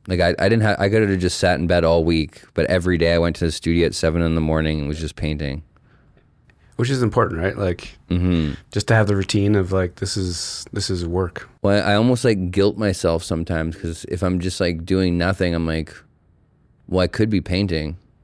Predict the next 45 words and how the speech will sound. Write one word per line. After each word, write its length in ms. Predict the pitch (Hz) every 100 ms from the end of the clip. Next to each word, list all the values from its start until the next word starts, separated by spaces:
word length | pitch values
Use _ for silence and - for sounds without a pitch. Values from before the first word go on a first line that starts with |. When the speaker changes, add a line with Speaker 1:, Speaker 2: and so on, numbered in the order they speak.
| _
Speaker 2:
Yeah. 60 | -
Speaker 1:
And 80 | 90
it's 140 | 87 87
like, 80 | 80
I 60 |
could, 340 | - 95 87 - _ -
something 340 | 98 95 90
really 240 | 87 85 80
good 200 | 85 95
could 100 | 87
happen 440 | 82 78 76 78 80
Speaker 2:
Mm-hmm. 180 | - - _ _ _ _ _ -
Speaker 1:
instead 380 | 82 - 85
of 100 | 82
me 140 | 82 80
just, 240 | 78 -
like, 240 | 80 73 - _ -
not 320 | 82 82 -
painting. 460 | 76 78 78 76 82
Speaker 2:
Yeah. 80 | 95 _ _ _ _ _ _ _ _ _ _ _ -
Speaker 1:
But 160 | 92
then 240 | 98 101 101
me 120 | 113
and 80 | 107
Alex, 480 | 92 110 107 - -
uh, 420 | 87 82 78 76 - _ _ _
we 120 | 95 90
also 280 | 107 123
had 160 | 120 113
another 420 | 101 95 98 95 - _ - -
good 200 | 85 85
chat 280 | 78 82 85
about, 280 | 82 82 82
like, 380 | 82 78 - - _ _ _ _ _ _ _ _ _ _ _ _ _ -
like, 160 | 87 80 71 - _ _ - -
'cause 140 | 101
you 80 | 104
know 80 | 107
how 100 | 135
sometimes 460 | 120 127 120 117 104
people 260 | 107 90 87
force 420 | - 90 92 -
themselves 480 | 87 - 82 78 -
to 80 | 80
create? 500 | - 80 78 71